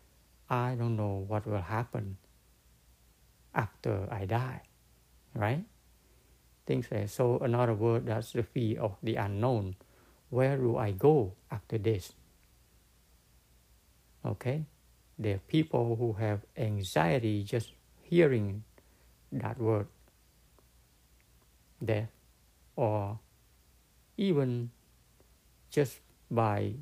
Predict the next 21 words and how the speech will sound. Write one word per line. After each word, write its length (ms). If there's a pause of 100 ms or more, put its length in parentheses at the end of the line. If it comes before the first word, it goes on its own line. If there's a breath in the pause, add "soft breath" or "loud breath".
(120)
driving 520
by 220
a 220
cemetery, 960 (440 soft breath)
people 520
would 180
look 240 (220)
the 280
other 280
way. 400 (2000)
Okay, 460 (100)
because 480
they 240
are 340
afraid 540 (640)
of 140
death, 240 (800 soft breath)
the 120
fear. 540 (1040)
So 500 (220)
what 300